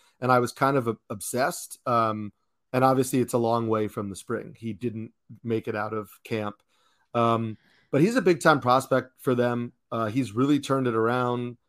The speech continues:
uh, or really turned it on of late. You know, over the last five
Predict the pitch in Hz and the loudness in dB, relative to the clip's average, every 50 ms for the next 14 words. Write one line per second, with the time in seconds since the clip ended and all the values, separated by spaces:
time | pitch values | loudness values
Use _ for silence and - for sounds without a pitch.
0 | _ _ - 135 127 123 123 - 139 127 135 165 175 147 - - 143 120 120 - | _ _ 2 4 4 4 4 4 2 2 4 4 2 2 0 0 -2 -2 -2 -4
1 | - - 117 117 120 123 127 135 139 - 135 127 123 127 131 131 135 135 - - | -6 -6 -4 -2 0 0 0 0 -2 -2 -4 -2 0 2 2 2 2 0 -2 -6
2 | _ _ _ _ _ _ _ _ 123 117 120 120 117 127 120 120 117 117 120 123 | _ _ _ _ _ _ _ _ -2 0 2 2 2 2 2 2 4 4 4 2
3 | - - - 127 123 120 113 107 - | 2 0 0 2 2 2 0 -4 -8